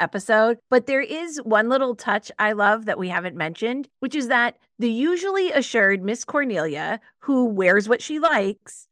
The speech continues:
wonders if it would be okay to wear a veil with her navy blue silk wedding dress. She says,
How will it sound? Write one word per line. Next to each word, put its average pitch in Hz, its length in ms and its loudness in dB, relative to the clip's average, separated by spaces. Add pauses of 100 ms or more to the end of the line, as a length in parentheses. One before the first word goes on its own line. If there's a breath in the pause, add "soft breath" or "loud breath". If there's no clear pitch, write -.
wonders 311 640 2
if 233 160 -2
it 262 140 2
would 277 140 -2
be 226 240 -6
okay 214 460 -2
to 208 120 -6
wear 170 320 2
a 226 140 0
veil 151 640 -4
with 190 140 2
her 170 100 0
navy 196 420 0
blue 196 320 -4
silk 170 540 -4
wedding 151 320 -4
dress. - 560 -14
She 381 320 0
says, 147 520 -2